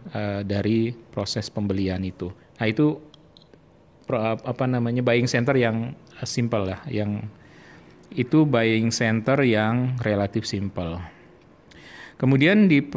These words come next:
di organisasi penjual pun, kalau hanya ada satu orang, eh, atau disebut sebagai sales people, itu bisa juga.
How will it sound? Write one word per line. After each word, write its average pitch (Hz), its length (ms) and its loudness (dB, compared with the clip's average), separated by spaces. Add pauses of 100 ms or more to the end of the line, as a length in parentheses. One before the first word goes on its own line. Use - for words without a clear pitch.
(120)
di 127 160 4 (240)
organisasi 127 640 0
penjual 117 560 2
pun, 190 400 2 (1040)
kalau 127 640 2 (460)
hanya 127 420 2
ada 123 80 2
satu 120 300 -2
orang, 147 420 0 (240)
eh, 113 240 -4
atau 117 160 0
disebut 120 320 0
sebagai 110 240 0
sales 107 320 0
people, 147 480 0 (1040)
itu 170 160 2
bisa 139 160 2
juga. 110 320 0